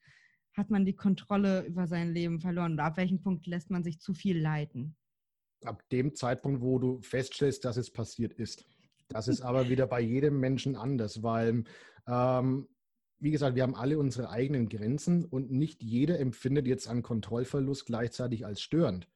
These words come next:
Speaker 1: Mhm.
Speaker 2: Zum Beispiel jeder im Angestelltenverhältnis weiß, dass er einen Teil seiner Selbstbestimmung aufgibt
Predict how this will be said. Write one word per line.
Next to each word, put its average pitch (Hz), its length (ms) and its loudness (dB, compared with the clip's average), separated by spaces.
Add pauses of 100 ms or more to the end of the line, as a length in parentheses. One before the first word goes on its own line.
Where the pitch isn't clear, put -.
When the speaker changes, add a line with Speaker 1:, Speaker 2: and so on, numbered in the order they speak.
(360)
Speaker 1:
Mhm. 170 160 -10
Speaker 2:
Zum 123 140 0
Beispiel 120 300 0
jeder 123 280 2
im 113 80 0
Angestelltenverhältnis 120 1160 2
weiß, 131 280 -2
dass 139 180 -2
er 139 160 2
einen 117 180 0
Teil 113 260 0
seiner 127 280 0
Selbstbestimmung 120 720 0
aufgibt 117 580 -2